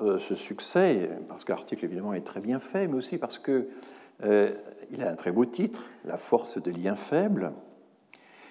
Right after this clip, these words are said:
et il a été écrit à une époque où, euh, se développe, commence à se développer l'analyse des réseaux, qui aujourd'hui, évidemment, est devenue une spécialité, euh, à part entière, mais, euh, elle, euh, elle était en plein essor à l'époque,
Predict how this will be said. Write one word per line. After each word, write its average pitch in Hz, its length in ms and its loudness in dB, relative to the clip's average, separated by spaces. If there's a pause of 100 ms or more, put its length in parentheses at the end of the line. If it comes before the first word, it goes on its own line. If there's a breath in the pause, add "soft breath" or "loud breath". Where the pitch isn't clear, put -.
(160 loud breath)
et 135 80 10
il 151 220 10
a - 20 12
été 160 260 4
écrit 139 680 4
à 107 80 2
une 104 180 4
époque 165 720 4 (220)
où, 185 580 4
euh, 101 300 8 (400 loud breath)
se - 140 2
développe, 131 680 2
commence 147 340 2
à 110 40 -4
se - 120 -8
développer 104 420 4
l'analyse 117 380 4
des 113 100 4
réseaux, 135 380 4 (540)
qui - 80 -12
aujourd'hui, 92 340 -2
évidemment, 98 480 -2
est 85 60 -4
devenue 92 320 -2
une 82 140 -8
spécialité, 98 840 -2 (680 loud breath)
euh, 87 140 -2
à 90 40 -2
part 101 200 0
entière, 123 680 2 (520 loud breath)
mais, 110 400 4
euh, 98 400 2
elle, 101 300 4
euh, 87 360 2
elle 90 220 -2
était 110 260 -4
en 92 60 -2
plein 117 320 6
essor 92 380 4
à 85 40 -2
l'époque, 110 680 4